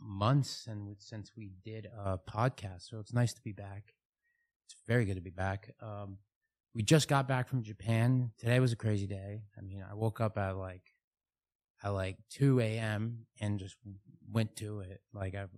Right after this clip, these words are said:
I've, I've been to the gym three different times today. I used the red light bed twice, used the sauna, did two different cold plunge sessions, uh, drank, to be honest, I probably drank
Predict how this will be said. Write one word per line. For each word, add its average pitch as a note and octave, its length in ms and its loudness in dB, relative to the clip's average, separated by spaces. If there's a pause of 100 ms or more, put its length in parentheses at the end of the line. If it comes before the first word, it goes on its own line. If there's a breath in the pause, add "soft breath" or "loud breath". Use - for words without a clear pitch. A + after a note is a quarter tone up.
I've, G#2 120 -12 (140)
I've G2+ 140 -2
been B2 160 6
to A2+ 60 4
the A2 120 2
gym G#2+ 300 2 (640 soft breath)
three B2+ 180 6
different B2+ 320 4
times A2 340 2
today. G#2+ 340 2
I G#2+ 60 6
used G#2 220 2
the G#2 80 -2
red G#2 220 0
light G2+ 200 0
bed G2+ 240 -4
twice, A2 800 0 (520)
used G#2 220 0
the G#2 60 -4
sauna, G#2+ 720 2 (440 loud breath)
did G2+ 440 2 (160)
two B2 280 6
different A2+ 440 4
cold A2+ 300 0
plunge A2 320 2
sessions, A2+ 680 -2 (540)
uh, G2+ 160 -12
drank, A#2+ 440 6 (960)
to B2+ 80 -8
be B2 40 -2
honest, B2 200 2
I - 40 -20
probably C#3 160 2
drank G#2+ 280 0